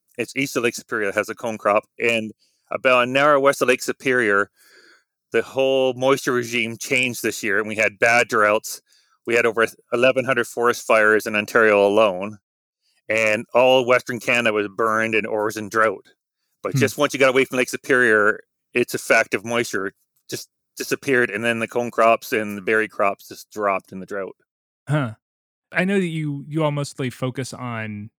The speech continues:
Speaker 2: the eastern, eastern Canada and the area around the Great Lakes. Uh, do you have any plans to move west and try and get a sense of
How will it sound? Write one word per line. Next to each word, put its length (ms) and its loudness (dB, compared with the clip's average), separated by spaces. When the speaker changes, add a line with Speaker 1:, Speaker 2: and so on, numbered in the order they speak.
Speaker 2:
the 140 -12
eastern, 420 -4
eastern 280 -4
Canada 580 -4
and 140 -10
the 100 -6
area 220 -4
around 140 -10
the 80 -12
Great 220 -14
Lakes. 420 -12
Uh, 140 -8
do 140 -10
you 40 4
have 100 0
any 140 -2
plans 520 -6
to 540 -4
move 540 -4
west 560 -4
and 180 -10
try 180 -6
and 100 -4
get 100 -6
a 60 -8
sense 360 -8
of 320 -8